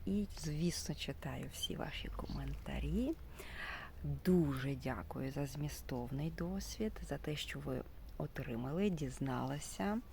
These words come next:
що спрацювало, а, які результати ви отримали. Це, звісно, дуже надихаюче,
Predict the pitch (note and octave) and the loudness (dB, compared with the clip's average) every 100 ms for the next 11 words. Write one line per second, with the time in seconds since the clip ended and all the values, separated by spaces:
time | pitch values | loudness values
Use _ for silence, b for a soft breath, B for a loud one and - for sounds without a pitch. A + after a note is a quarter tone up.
0 | B B B B - - F3 F3 - C#3+ | B B B B -8 -2 -2 -2 -2 -4
1 | - - C3 C3 B2 B2 C3+ E3 G#3 - | -4 -8 -4 -2 0 0 0 2 2 0
2 | B B B B B B - D#3+ D3+ D3 | B B B B B B -8 -6 -2 -2
3 | D#3 - F3+ D#3+ D#3 C#3+ C3+ A2+ - C3+ | 0 2 4 4 2 2 0 0 0 -2
4 | D3 E3+ F3+ - F3 F3+ F#3 F#3 F#3 F#3 | -2 0 -2 0 0 2 4 4 4 4
5 | F3+ - - F3+ F3+ D3+ D#3 D#3 F#3 F#3+ | 2 0 4 6 6 4 0 2 2 2
6 | - F#3 F#3 F3+ E3+ - C#3+ F3+ D#3+ D3+ | 4 6 8 6 4 0 4 4 4 2
7 | C3+ - D3 D3+ C#3+ - C3+ B2+ C3+ - | 0 -2 0 2 0 -2 -2 0 -2 0
8 | F3+ | 0